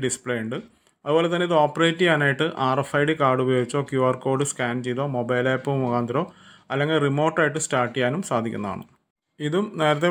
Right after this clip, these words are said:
പറഞ്ഞ പോലെ നമ്മുടെ കയ്യിലുള്ള മൊബൈലും ലാപ്ടോപ്പുമായിട്ടൊക്കെ കണക്ട് ചെയ്യാനായിട്ട് വൈഫൈയോ Ethernet-ഓ അല്ലെങ്കിൽ ജി എസ് എം സിമ്മോ ഉപയോഗിക്കാവുന്നതാണ്. ഈ മോഡലും അമ്പത്തഞ്ച് ഡിഗ്രി ടെമ്പറേച്ചർ വരെയും നയൻറ്റി ഫൈവ് പെർസെന്റ് ഹ്യൂമിഡിറ്റിയും വർക്ക് ചെയ്യുന്നതാണ്. അടുത്ത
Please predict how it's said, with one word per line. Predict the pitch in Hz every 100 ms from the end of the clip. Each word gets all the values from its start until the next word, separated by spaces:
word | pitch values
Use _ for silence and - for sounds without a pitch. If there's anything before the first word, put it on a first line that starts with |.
| 170
പറഞ്ഞ | 151 151 151
പോലെ | 139 131 202 240 _ _ _
നമ്മുടെ | 143 151 165
കയ്യിലുള്ള | 156 147 147 156 170 151
മൊബൈലും | 135 139 143 151 143
ലാപ്ടോപ്പുമായിട്ടൊക്കെ | 131 143 139 139 139 135 135 143
കണക്ട് | 131 120 143
ചെയ്യാനായിട്ട് | 135 131 127 151 240 -
വൈഫൈയോ | 127 135 - 139 139 165 - 139
Ethernet-ഓ | 135 131 135 123 156 -
അല്ലെങ്കിൽ | 127 131 127
ജി | 127 123
എസ് | 143
എം | 139
സിമ്മോ | 135 127 143 - 120
ഉപയോഗിക്കാവുന്നതാണ്. | 120 113 113 104 107 104 - _ -
ഈ | 151 185
മോഡലും | 160 143 143 185 214 - 135
അമ്പത്തഞ്ച് | 139 147 143 156 151
ഡിഗ്രി | 143 147 143
ടെമ്പറേച്ചർ | 123 123 127 123 127 131
വരെയും | 120 120 202 - _ _ _ 120
നയൻറ്റി | 127 135 131
ഫൈവ് | 160 151
പെർസെന്റ് | 135 127 143
ഹ്യൂമിഡിറ്റിയും | 123 120 117 120 147 220 _ _ _ 131
വർക്ക് | 117 -
ചെയ്യുന്നതാണ്. | 110 104 98 - _ _ _ _ _ _ 151
അടുത്ത | 156